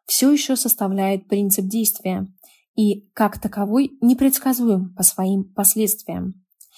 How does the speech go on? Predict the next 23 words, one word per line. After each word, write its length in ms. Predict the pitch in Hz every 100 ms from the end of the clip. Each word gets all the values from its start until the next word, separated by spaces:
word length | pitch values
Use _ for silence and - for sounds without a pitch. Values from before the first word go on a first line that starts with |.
| _
Страх 440 | - - - - -
всегда 380 | - 285 247 226
связан 480 | 202 208 214 233 220
с 120 | -
изоляцией, 680 | 214 226 226 196 - 185 185 - -
которая 380 | 202 208 208 202
может 420 | 202 214 208 196 _ -
быть 340 | 214 196 - _
либо 280 | 214 196 190
его 200 | 180 175
результатом, 800 | 185 190 185 269 294 196 185 _ _ _ -
либо 280 | 208 196 190
его 240 | 196 196
источником, 840 | 196 - 240 - 196 185 190 - _ _ _ _ _
и 80 | 208
сопутствующим 880 | 202 190 254 - 226 214 208 202 -
опытом 420 | 220 196 190 180
бессилия 680 | 180 - - 233 233 214 220 _ -
и 320 | 214 214 - _
беспомощности. 960 | 202 196 - 190 170 - 180 - 185 185 _ _ _ - - _
Пространство, 760 | - 214 214 311 320 - 202 196
необходимое 680 | 214 208 208 220 220 208 190
свободе 680 | 190 214 208 208 190 185